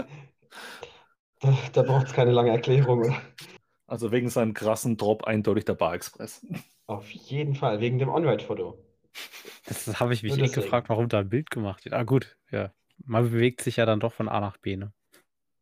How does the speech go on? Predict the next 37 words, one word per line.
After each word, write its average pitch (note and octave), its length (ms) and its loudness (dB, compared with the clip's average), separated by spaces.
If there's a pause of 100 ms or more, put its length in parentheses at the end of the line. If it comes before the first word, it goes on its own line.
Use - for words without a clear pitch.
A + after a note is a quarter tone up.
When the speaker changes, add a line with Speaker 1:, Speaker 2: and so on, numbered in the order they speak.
Speaker 1:
<laughs> - 0 -
Ist - 1300 -2
wie C#3 120 -2
so C3+ 100 0
ein B2 100 0
Blitzerfoto. A#2+ 720 -2
Speaker 3:
<laughs> - 260 -8 (760)
Ja. G3 320 2 (100)
Speaker 1:
Sie D3+ 180 -2
sind, C#3 280 0 (160)
Sie C#3+ 140 -2
sind E3 220 4
zu E3 100 0
schnell E3 240 6
gefahren. C#3 640 2 (200)
<laughs> G3+ 180 -14
Fünf E3 240 -2
K C#4+ 100 -2
M D#3 160 6
H. D#3+ 280 6
<laughs> A3 100 2 (1400)
Speaker 3:
Ja, A2 240 0
also A#2+ 160 -2 (220)
Skyscream A2 520 -2
ist - 120 -6
auch G2 100 -4
bei G2 100 -2
mir G2 180 -4
vorne. G2 340 -10 (360)
Bar A2+ 200 0
Express - 440 -2
ist B2 120 -14
für - 120 -2
Kinder C#3+ 220 -2
ein B2+ 100 -2
guter A2+ 260 -4
Einstieg. C3 460 -4